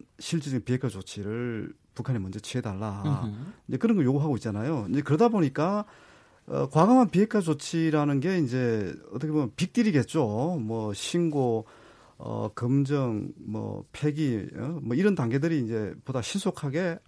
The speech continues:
Speaker 1: 이루어지면서도 좀 전면적으로 이루어지는 그, 그걸 상정을 하는 것 같아요. 그러다 보니까 뭐 이제 그 핵무기, 핵물질, 핵시설, 뭐 이 모든 것 관련해서 이제 포괄적으로 신고도 하고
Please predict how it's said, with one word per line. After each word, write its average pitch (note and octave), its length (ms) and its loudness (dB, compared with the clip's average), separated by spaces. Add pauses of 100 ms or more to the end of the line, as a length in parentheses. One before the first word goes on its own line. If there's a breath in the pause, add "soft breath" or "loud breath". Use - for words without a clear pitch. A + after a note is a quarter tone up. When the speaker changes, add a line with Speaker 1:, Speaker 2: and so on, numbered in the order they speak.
(340)
Speaker 1:
이루어지면서도 F3 880 2 (360 soft breath)
좀 C3 200 -2
전면적으로 A3 640 8
이루어지는 A2+ 640 2 (340)
그, G2+ 420 -8 (260)
그걸 D#3 200 2
상정을 C#3+ 420 0
하는 C3+ 220 0
것 A#2+ 100 -6
같아요. G2+ 560 -6
그러다 D3 220 0
보니까 C#3+ 380 -2
뭐 B2 320 -2 (580 soft breath)
이제 A2 540 -4 (260)
그 G#2 380 -10 (200)
핵무기, C3 460 0
핵물질, B2 800 -2 (600 soft breath)
핵시설, D#3 920 0 (100)
뭐 C3 180 0
이 G3+ 120 4
모든 F3 360 6
것 F#3+ 100 2
관련해서 D3+ 680 0 (460 soft breath)
이제 A2+ 80 -8
포괄적으로 C#3+ 420 0
신고도 B2 440 -2
하고 B2 540 -2